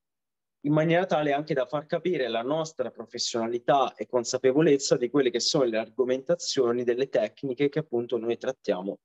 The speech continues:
tutti i giorni. Quindi vi invito, mi raccomando, a lasciare un bel like al video, anche un commento, una considerazione di quello che sarà il webinar di oggi. Se siete già iscritti sul sito dell'Accademia Nazionale Pizza Doc e quindi siete già nel gruppo su WhatsApp,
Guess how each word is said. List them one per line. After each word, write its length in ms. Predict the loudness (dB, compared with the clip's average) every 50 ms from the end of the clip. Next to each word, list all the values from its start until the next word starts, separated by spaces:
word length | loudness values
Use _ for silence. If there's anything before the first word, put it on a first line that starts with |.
| _ _
tutti 260 | -12 -12 -12 _ -8
i 60 | -6
giorni. 560 | -4 -2 0 0 -2 0 0 0 0 0 -2 _
Quindi 280 | 2 4 6 6 4
vi 100 | 6 4
invito, 340 | 4 4 4 2 2 2 2
mi 80 | 4 4
raccomando, 460 | 2 2 2 2 2 2 2 2 2
a 20 |
lasciare 320 | 2 2 0 0 -2 -2 -2
un 80 | 0
bel 180 | 0 -2 -2 0
like 300 | 0 0 0 -2 -4 -6
al 140 | -8 -8 -4
video, 380 | -4 -4 -2 -2 0 -2 -2 -2 -4 -12 _ _ _ _
anche 300 | -4 -4 -4 -2 -2 -2
un 160 | -2 -2 -2
commento, 460 | -2 -2 2 2 2 0 2 0 -2
una 120 | -2 -2
considerazione 600 | -4 -6 -10 -8 -6 -4 -2 -2 -4 0 0 0 0
di 80 | 0
quello 180 | -2 -2 -4 -4
che 60 | -4
sarà 340 | -6 -6 -6 -4 -4 -4 -8 -10 _ _ _ _ _ _
il 340 | _ -4 -2 2 2 2 2
webinar 540 | 4 4 4 4 4 0 -4 -4 -4 -4 0
di 100 | 2 4
oggi. 300 | 4 6 4 2 0 0
Se 400 | 0 2 2 4 4 4 4 0 _
siete 440 | -10 -8 0 2 2 2 2 2
già 120 | 2 4 2
iscritti 520 | 2 2 0 0 2 2 2 0 -4 -8
sul 180 | -8 -8 -8 -6
sito 240 | -6 -8 -2 0 2
dell'Accademia 500 | 2 2 2 0 2 2 2 4 4 2
Nazionale 380 | 0 0 0 0 2 2 0
Pizza 260 | -2 -4 -4 0 0
Doc 400 | 2 2 2 0 -2 -4 _ -6 -6 -6 _ _ _ _ _
e 140 | _ -10 -2
quindi 220 | 0 0 0 0
siete 240 | -4 -8 _ -10 -2
già 160 | 0 0 0
nel 100 | 0 0
gruppo 300 | 0 -2 -2 -2 -2 -8
su 100 | -8 -4
WhatsApp, 520 | -4 -4 -4 -2 0 0 0 0 0 -2